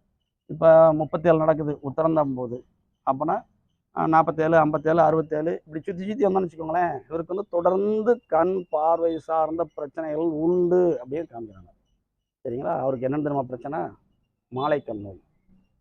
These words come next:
அப்படியே பகல்ல வந்து தட்டு தடுமாறி ஒரு வேலைக்கு போயிடுவாரு, சாயங்காலம் ஆயிட்டா கஷ்டப்படுறாரு. சரிங்களா? அவர் வந்து மருந்து மாத்திரை எடுத்துருக்கிறாரு,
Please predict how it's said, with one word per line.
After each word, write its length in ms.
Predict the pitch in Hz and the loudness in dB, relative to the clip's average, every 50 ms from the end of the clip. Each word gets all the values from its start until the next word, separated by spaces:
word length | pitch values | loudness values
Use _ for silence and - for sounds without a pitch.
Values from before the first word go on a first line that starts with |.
| - _ _ _ _ | -20 _ _ _ _
அப்படியே 320 | _ _ - 151 185 - - | _ _ -12 -12 -12 -8 -6
பகல்ல 360 | 135 131 143 147 147 143 135 | -4 -2 -2 0 0 -2 -2
வந்து 280 | 131 135 160 202 220 _ _ _ _ _ _ _ - | -2 -2 -4 -6 -8 _ _ _ _ _ _ _ -4
தட்டு 220 | 131 127 131 147 | -4 -2 -2 -2
தடுமாறி 340 | 127 139 135 139 143 143 143 | -2 0 0 0 0 0 0
ஒரு 120 | 131 127 | -2 -2
வேலைக்கு 340 | 127 127 135 123 110 113 117 | -2 -2 -4 -4 -6 -8 -8
போயிடுவாரு, 280 | 117 117 113 113 160 - - _ _ _ _ _ _ _ _ _ | -8 -8 -8 -10 -12 -14 -14 _ _ _ _ _ _ _ _ _
சாயங்காலம் 440 | - 135 135 143 143 135 135 127 120 | -4 -4 -2 -2 -2 -4 -4 -4 -6
ஆயிட்டா 260 | 117 - - - - | -8 -8 -10 -12 -12
கஷ்டப்படுறாரு. 760 | 95 - _ - 104 107 - 90 87 90 90 90 92 92 85 - _ _ _ _ _ - | -18 -20 _ -16 -16 -16 -16 -18 -18 -18 -18 -18 -18 -20 -20 -20 _ _ _ _ _ -10
சரிங்களா? 400 | 123 117 117 127 151 175 160 - | -6 -4 -4 -4 -2 -4 -4 -2
அவர் 180 | 131 139 139 139 | 2 2 4 4
வந்து 200 | 143 156 175 165 | 4 2 2 4
மருந்து 300 | 151 147 156 160 165 156 | 6 6 6 6 6 4
மாத்திரை 300 | 151 147 143 151 151 139 | 2 2 2 2 0 0
எடுத்துருக்கிறாரு, 460 | 139 139 139 131 147 143 143 151 | 0 -2 -4 -2 0 0 0 0